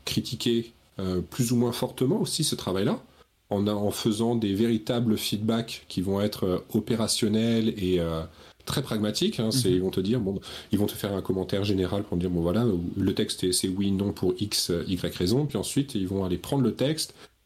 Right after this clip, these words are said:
Speaker 1: surligner les passages, et ils vont dire, bon, bah, ce passage, là, c'est complètement nul, faut reprendre,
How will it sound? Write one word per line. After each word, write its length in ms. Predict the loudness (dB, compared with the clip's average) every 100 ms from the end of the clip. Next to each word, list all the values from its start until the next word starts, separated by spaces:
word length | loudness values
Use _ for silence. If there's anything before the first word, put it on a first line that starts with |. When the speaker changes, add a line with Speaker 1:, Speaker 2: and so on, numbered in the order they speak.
| -4
Speaker 1:
surligner 500 | -2 2 2 4 4
les 100 | 2
passages, 340 | 0 0 0
et 40 | 0
ils 80 | 0
vont 80 |
dire, 80 | 0
bon, 80 | -2
bah, 80 | 0
ce 120 | 0
passage, 460 | 0 0 0 0 0
là, 80 |
c'est 140 | -2 -2
complètement 360 | -2 -2 -2
nul, 200 | 2 2
faut 180 | 2 0
reprendre, 420 | 0 2 2 0